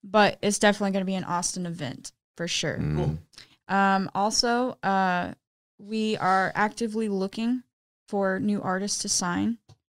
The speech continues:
Speaker 1: You know, if you feel like you got the talent, you got that raw passion, you wanna make a difference. Like we said, we're about positivity,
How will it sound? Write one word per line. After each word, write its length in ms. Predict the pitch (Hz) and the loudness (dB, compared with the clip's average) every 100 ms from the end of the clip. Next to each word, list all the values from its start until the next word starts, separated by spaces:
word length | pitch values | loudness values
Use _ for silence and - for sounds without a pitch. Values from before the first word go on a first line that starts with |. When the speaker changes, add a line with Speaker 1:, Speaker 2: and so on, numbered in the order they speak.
| _ _ - | _ _ -8
Speaker 1:
You 100 | 185 | -4
know, 160 | 185 190 | -2 -2
if 140 | 190 | -2
you 80 | 208 | -4
feel 180 | 233 233 | 0 2
like 180 | 226 233 | 2 2
you 80 | |
got 180 | 233 233 | 2 2
the 80 | 220 | 0
talent, 460 | - 233 233 233 208 | -4 0 0 0 -2
you 140 | 208 | -4
got 320 | 220 214 - | -2 -2 -4
that 280 | 202 196 - | -2 -2 -2
raw 400 | 196 196 196 220 | -6 -2 2 2
passion, 680 | 220 - 220 220 - 220 208 | 0 0 0 0 0 0 0
you 100 | 202 | 0
wanna 220 | 214 208 | 0 0
make 300 | 196 202 214 | 2 0 0
a 40 | 214 | -2
difference. 760 | 220 214 220 214 214 - - | -2 -2 -2 -4 -4 -4 -6
Like 280 | 190 190 202 | -2 -2 -2
we 120 | 214 220 | -4 -2
said, 340 | - 208 196 | 0 0 0
we're 120 | 190 | 0
about 280 | 185 196 - | 0 -2 -2
positivity, 800 | - 202 196 202 208 202 202 | -4 -4 -4 -4 -4 -2 -4